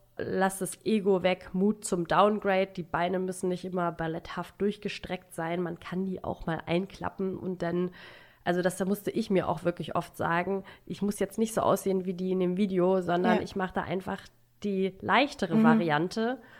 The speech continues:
Speaker 1: Und das ist auch in Ordnung und dafür mache ich es lieber sauber. Aber das setzt natürlich auch ein Wissen voraus,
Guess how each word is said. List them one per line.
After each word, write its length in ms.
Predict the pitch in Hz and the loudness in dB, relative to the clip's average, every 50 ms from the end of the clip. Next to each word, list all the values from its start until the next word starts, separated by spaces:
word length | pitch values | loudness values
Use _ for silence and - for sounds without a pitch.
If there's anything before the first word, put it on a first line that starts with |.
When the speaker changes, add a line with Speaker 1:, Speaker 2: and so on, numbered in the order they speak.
| - - | -8 -2
Speaker 1:
Und 160 | - 202 208 | 2 4 4
das 140 | 226 226 247 | 4 4 2
ist 180 | 277 269 247 | 0 2 2
auch 140 | 214 202 - | 0 0 0
in 100 | 190 - | -2 0
Ordnung 340 | - 202 233 233 240 233 226 | 2 2 2 2 2 2 2
und 140 | 220 214 214 | 2 0 0
dafür 280 | 190 208 - 233 233 | -2 0 0 0 0
mache 220 | 214 208 220 220 208 | 2 0 -2 -2 -6
ich 40 | |
es 80 | 208 - | -6 -4
lieber 320 | 196 190 185 - 175 170 | -4 -2 0 0 0 0
sauber. 480 | 160 143 160 196 202 190 175 185 202 202 - - - - - | 2 2 4 4 4 4 4 4 2 0 -4 -10 -18 -18 -8
Aber 160 | - 170 175 | 0 2 4
das 160 | 180 180 175 - | 4 2 2 2
setzt 280 | 190 196 - - - | -2 -2 -2 -2 -2
natürlich 460 | 202 180 - - 196 185 185 180 - | -2 -2 0 0 0 0 0 0 0
auch 200 | - 180 - - | -2 -2 -2 0
ein 640 | - 185 180 180 175 180 175 175 180 175 175 165 175 | -2 0 2 2 2 4 4 4 4 2 2 2 2
Wissen 840 | 180 196 185 190 - 202 180 180 175 175 170 - - - - - - 156 135 | 2 2 2 0 0 2 4 4 4 2 0 -2 -6 -10 -10 -10 -10 -10 -10
voraus, 640 | - - - 185 - 156 165 170 180 175 - - - | -6 -4 -4 -4 -2 0 2 2 2 2 0 -4 -10